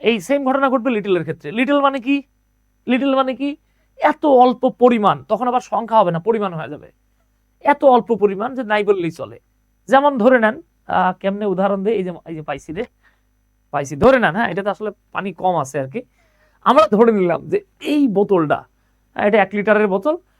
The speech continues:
ধরে নেন এরকম একটা বোতল নিয়ে মারুফ ভাই এসে আমার দেখাচ্ছে, "সুমন ভাই দেখছেন, এই যে আমি রোজা আছি, সন্ধ্যাবেলা এটা রোজা মানে ইফতারটা খুলেই, ইফতার করেই এই যে দেখছেন,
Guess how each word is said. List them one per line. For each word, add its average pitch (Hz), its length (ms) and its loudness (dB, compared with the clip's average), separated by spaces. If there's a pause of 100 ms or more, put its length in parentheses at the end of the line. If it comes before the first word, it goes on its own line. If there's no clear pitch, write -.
(220)
ধরে 233 220 2
নেন 277 100 2
এরকম 247 280 4
একটা 247 200 0
বোতল 214 380 0
নিয়ে 254 120 -4
মারুফ 208 260 0
ভাই 190 200 0
এসে 190 120 -6
আমার 190 200 0
দেখাচ্ছে, 160 320 -10
"সুমন 185 240 -14
ভাই 196 360 6
দেখছেন, 202 420 -2 (640)
এই 196 320 4
যে 190 100 2 (500)
আমি 175 180 0
রোজা 196 200 4
আছি, 196 240 0 (100)
সন্ধ্যাবেলা 202 540 4 (100)
এটা 175 240 -2 (360)
রোজা 175 220 0 (580)
মানে 156 240 -6 (480)
ইফতারটা 208 600 0
খুলেই, 202 400 2 (180)
ইফতার 175 380 -4
করেই 214 340 2
এই 190 180 4
যে 190 100 -6
দেখছেন, 185 320 -6